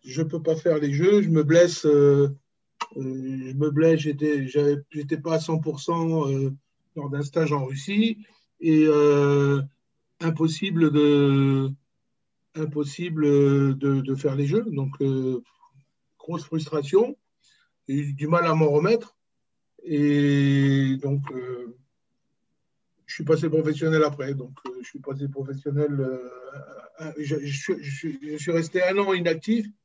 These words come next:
et, et, et j'ai redémarré les,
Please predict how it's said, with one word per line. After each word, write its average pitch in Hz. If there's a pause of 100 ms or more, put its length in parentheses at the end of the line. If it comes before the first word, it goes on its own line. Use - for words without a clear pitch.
(460)
et, 156
et, 147
et 147
j'ai 139
redémarré 147
les, 131